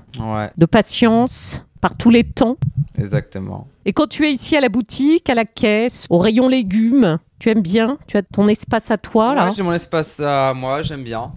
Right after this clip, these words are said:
Speaker 1: Puis, euh, ça va, je peux arriver, ouais, mon petit espace, euh, mes petites habitudes, donc ça va.
Speaker 2: Bah, ici aussi, tu accueilles le client.
Speaker 1: Ouais.
Speaker 2: Tu le conseilles.
Speaker 1: C'est, ouais, je conseille aussi.
Speaker 2: Parce que les gens ont
Speaker 1: Euh,
Speaker 2: besoin de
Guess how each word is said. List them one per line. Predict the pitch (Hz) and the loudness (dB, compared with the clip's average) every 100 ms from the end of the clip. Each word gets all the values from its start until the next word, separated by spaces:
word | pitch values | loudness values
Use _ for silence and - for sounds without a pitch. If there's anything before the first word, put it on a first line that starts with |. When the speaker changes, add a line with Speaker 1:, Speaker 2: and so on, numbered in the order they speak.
| - | -10
Speaker 1:
Puis, | 135 | -4
euh, | 131 123 117 117 117 | 0 2 2 2 0
ça | 117 160 147 | -4 -2 0
va, | 156 | 0
je | 156 151 143 - - - 135 | 0 -4 -10 -16 -18 -18 -8
peux | |
arriver, | 147 147 139 | -4 -4 -4
ouais, | 139 175 | -4 -4
mon | 135 | -6
petit | 127 - - | -12 -16 -14
espace, | 127 - 131 131 139 147 - | -14 -6 -2 2 0 -2 -8
euh, | 127 120 117 | -6 -4 -4
mes | 123 | -8
petites | - | -6
habitudes, | 131 127 123 - 165 | -4 -4 -6 -4 -2
donc | 120 107 107 | -2 -4 -6
ça | - 107 | -2 0
va. | 107 110 - _ - | 0 -2 -6 _ 0
Speaker 2:
Bah, | 202 | 2
ici | 233 269 | 4 4
aussi, | 254 - 480 | 4 4 4
tu | - | 4
accueilles | 233 - 240 | 2 2 2
le | 233 | 0
client. | - 233 233 226 233 _ _ | -2 0 2 2 0 _ _
Speaker 1:
Ouais. | 101 117 110 _ _ - | -4 -4 -4 _ _ 2
Speaker 2:
Tu | 233 | 2
le | 208 | 4
conseilles. | 247 233 - 233 220 220 175 156 _ _ _ | 4 4 4 2 2 4 2 2 _ _ _
Speaker 1:
C'est, | - 165 | -4 -2
ouais, | 131 147 | 2 2
je | 160 | 2
conseille | 165 135 143 | -2 -6 -4
aussi. | 131 117 - 107 - _ _ | -2 -4 -8 -14 -16 _ _
Speaker 2:
Parce | 156 - | -4 -2
que | - | 2
les | 170 175 | 4 6
gens | 160 233 | 6 4
ont | |
Speaker 1:
Euh, | 202 | 6
Speaker 2:
besoin | 180 170 190 214 | 6 6 6 6
de | 196 180 165 160 160 156 | 6 6 8 8 8 6